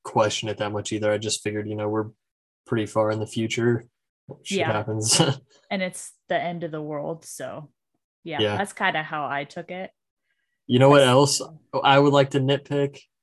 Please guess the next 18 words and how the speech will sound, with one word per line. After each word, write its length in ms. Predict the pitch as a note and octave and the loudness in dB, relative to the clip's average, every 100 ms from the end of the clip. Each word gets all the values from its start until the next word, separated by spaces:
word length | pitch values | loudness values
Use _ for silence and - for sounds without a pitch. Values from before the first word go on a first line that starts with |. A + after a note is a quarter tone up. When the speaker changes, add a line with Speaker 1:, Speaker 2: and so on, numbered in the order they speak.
| _ _ _ _ _ | _ _ _ _ _
Speaker 1:
Where, 200 | A#2+ C#3 | 0 0
Speaker 2:
What? 160 | - - | 0 -6
Speaker 1:
I 80 | |
mean, 200 | A#2+ B2 B2 | -2 -2 -2
shit, 440 | - C#3 B2+ C#3 - - | -2 0 0 0 -6 -12
<laughs> 180 | _ _ | _ _
we 80 | C#3+ | 2
both 220 | F#3 F3+ | 4 4
said 260 | E3+ D#3+ | 2 0
we 80 | A#2 | -2
liked 240 | A#2 B2+ - | -6 -6 -8
this 220 | G#2+ - | -14 -6
movie. 260 | A#2+ A2+ | -4 -4
Did 180 | A2+ D3 | 0 2
we 160 | D3+ A#2+ | 4 2
really? 520 | A2+ C3+ D#3+ E3 E3 _ _ _ _ _ _ _ - | 2 2 4 4 2 _ _ _ _ _ _ _ 0
Um, 240 | C3+ B2+ | 2 6
Speaker 2:
I, 220 | D4 F#4 | 6 6